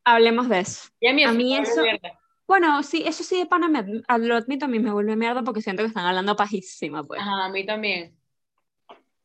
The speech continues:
Speaker 1: Y,
Speaker 2: Y
Speaker 1: y
Speaker 2: me da
Speaker 1: está-,
Speaker 2: igual que lo hablen, pero es
Speaker 1: Ya
Speaker 2: como,
Speaker 1: va,
Speaker 2: pero
Speaker 1: quiero
Speaker 2: dime,
Speaker 1: decir,
Speaker 2: pues,
Speaker 1: quiero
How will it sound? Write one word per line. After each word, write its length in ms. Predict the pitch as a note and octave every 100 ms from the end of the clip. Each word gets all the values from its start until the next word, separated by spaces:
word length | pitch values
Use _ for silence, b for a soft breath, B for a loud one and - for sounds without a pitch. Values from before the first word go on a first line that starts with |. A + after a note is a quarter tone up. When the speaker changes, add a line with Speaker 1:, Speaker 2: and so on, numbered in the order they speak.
| _ -
Speaker 1:
Y, 160 | C#4+
Speaker 2:
Y 20 | C4+
Speaker 1:
y 40 |
Speaker 2:
me 0 |
da 180 | C4+ C#4
Speaker 1:
está-, 80 | D4
Speaker 2:
igual 300 | D#4+ E4+ E4+
que 120 | F#4
lo 120 | C#4+
hablen, 440 | B3+ D4+ D4 G3+ -
pero 160 | A3 A3
es 140 | A3
Speaker 1:
Ya 60 | A3+
Speaker 2:
como, 60 | B3+
Speaker 1:
va, 220 | G#3 F#3 C4
Speaker 2:
pero 60 |
Speaker 1:
quiero 180 | A3+ B3
Speaker 2:
dime, 60 | E4
Speaker 1:
decir, 260 | E4 F#4 -
Speaker 2:
pues, 140 | F4+
Speaker 1:
quiero 220 | G4+ C4